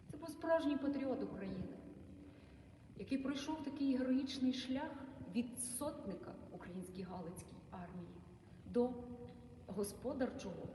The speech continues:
в Українській повстанській армії. Е, довгий час він був також головою просвіти. І коли, е, радянська влада змушувала його перейти,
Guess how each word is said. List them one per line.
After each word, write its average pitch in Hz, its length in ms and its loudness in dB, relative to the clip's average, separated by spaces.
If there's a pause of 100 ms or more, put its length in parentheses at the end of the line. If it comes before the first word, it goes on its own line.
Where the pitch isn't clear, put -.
в - 40 -8
Українській 208 520 -2
повстанській 233 840 -2
армії. 165 420 -4 (1160)
Е, 180 280 2
довгий 302 320 4
час 339 320 2 (120)
він 185 60 0
був 175 220 -6
також 185 300 -6
головою 175 460 -6
просвіти. 180 640 -2 (1040)
І 214 80 0
коли, 277 320 2
е, 180 680 0 (260)
радянська 247 540 2
влада 247 400 2
змушувала 202 800 2
його 190 460 -4 (520)
перейти, 202 640 0